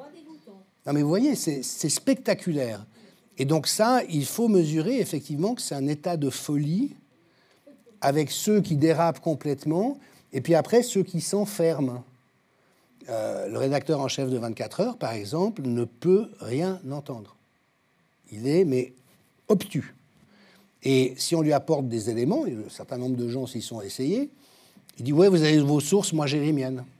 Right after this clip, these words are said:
Entre une étude truquée et une étude qui n'est pas truquée, c'est pas les mêmes sources.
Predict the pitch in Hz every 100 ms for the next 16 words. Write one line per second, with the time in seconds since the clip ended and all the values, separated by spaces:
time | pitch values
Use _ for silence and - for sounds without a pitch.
0 | _ _ _ _ _ _ _ _ _ _
1 | _ _ _ _ _ - 120 165 170 165
2 | 180 - - 175 196 185 170 131 135 127
3 | 151 131 123 120 139 - 127 214 269 247
4 | - 147 135 - 214 202 180 190 190 -
5 | 170 - - -